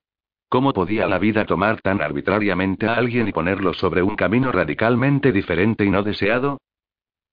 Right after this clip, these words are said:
Daisy se sentó sobre la alfombra al lado del montón de libros y comenzó a revisarlos y a clasificarlos lentamente y unos para ser devueltos a la biblioteca, otros para llevárselos a los aldeanos el día de visita.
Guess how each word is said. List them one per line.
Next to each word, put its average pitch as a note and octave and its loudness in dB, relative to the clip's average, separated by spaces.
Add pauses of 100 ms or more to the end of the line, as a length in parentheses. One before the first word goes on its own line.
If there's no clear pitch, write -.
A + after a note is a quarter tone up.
Daisy G2+ 2
se - -10
sentó F#2+ 0
sobre F#2 0
la F2+ 2
alfombra A2 0
al E2+ 0
lado G#2 2
del F#2+ 0
montón F#2+ 0
de F#2+ 0
libros G#2+ 0
y F#2 -6
comenzó F#2+ 0
a G2+ -2
revisarlos G2 0
y - 2
a E2+ 2
clasificarlos F2+ -2
lentamente A2 2
y G2+ 2
unos G2 -2
para E2+ -2
ser B2+ 0
devueltos G2 0
a G2+ 2
la F#2 -2
biblioteca, G2 0
otros C3 2
para E2 0
llevárselos F2+ 0
a F#2+ 0
los D2+ -2
aldeanos G#2+ -2
el E2+ 0
día C3 2
de F2 -4
visita. E2+ -6